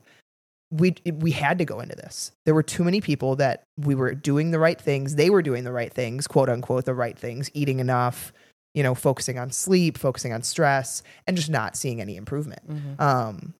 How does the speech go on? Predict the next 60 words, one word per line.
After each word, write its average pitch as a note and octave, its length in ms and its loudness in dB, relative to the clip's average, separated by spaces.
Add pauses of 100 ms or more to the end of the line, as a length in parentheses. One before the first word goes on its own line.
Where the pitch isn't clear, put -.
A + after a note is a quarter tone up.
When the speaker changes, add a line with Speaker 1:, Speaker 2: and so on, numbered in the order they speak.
Speaker 1:
and D3+ 160 2
so, B2 440 4
you C3 120 -2
know, A#2+ 140 -2
you C3 160 0
go C#3+ 120 4
down B2+ 160 2
the B2 60 -6
rabbit D3 280 0
holes C3 200 -2
of, B2+ 100 -6
like, A#2+ 120 -4
how B2+ 160 -2
do C3 80 -4
you, B2 160 -4
how C3+ 160 -2
do C#3 60 -4
you C#3 80 -2
help C3+ 180 -2
your B2+ 80 -6
clients A2+ 320 -8
best? D#3 580 -2
And B2 640 -4
we C3+ 220 -2
really C3 360 -2
became C3 460 -6
passionate C3+ 520 -2
and B2 120 -4
excited C3 440 0
about B2+ 340 -2
this, - 460 -2 (560)
you G#3+ 60 0
know, B2 120 0
this D3 200 0
avenue. B2 420 0 (200)
Um, C3+ 480 0
and D3+ 200 -2
so C#3+ 340 4
we D#3+ 220 0
are A3+ 160 6
gonna C#3+ 140 -4
be A2 100 -6
a A#2 40 -6
little G#2+ 140 -6
bit - 140 -6
more A2+ 140 -4
sciencey, - 420 -8
but D#3+ 80 0
we're G#3+ 120 6
gonna A3+ 120 4
do G#3 120 4
better. D3+ 300 4
We're E3+ 120 4
gonna G3 100 6
do G#3+ 100 2
better E3 240 6
with D3 120 2
making C#3+ 260 -4
it, C3 80 -6
'cause D3 200 -2